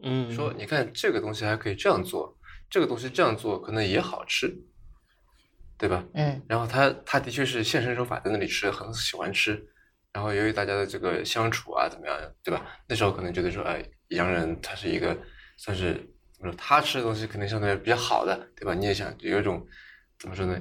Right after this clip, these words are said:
Speaker 2: 带一种仰慕的心态说，“那我要吃吃看。”对吧？所以就是我觉得在那个，从那个时候就可以看到说，你各种各样的这个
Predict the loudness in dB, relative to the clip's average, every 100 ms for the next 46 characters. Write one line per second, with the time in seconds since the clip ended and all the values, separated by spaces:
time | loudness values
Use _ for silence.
0 | 0 0 2 0 0 -2 2 2 2 -4
1 | -2 -2 0 0 2 2 0 -2 -6 -8
2 | -10 -12 -20 _ _ _ -20 -20 -18 -4
3 | -4 -4 -10 -18 _ _ _ -20 -20 -20
4 | -20 -8 -2 -2 0 0 0 -2 0 0
5 | 0 -2 -10 -6 -6 -8 _ _ -2 0
6 | 2 -2 -2 -2 0 0 0 -2 -2 -2
7 | -2 0 0 0 0 0 0 -2 -6 -4
8 | 2 2 2 0 0 2 0 -2 0 -2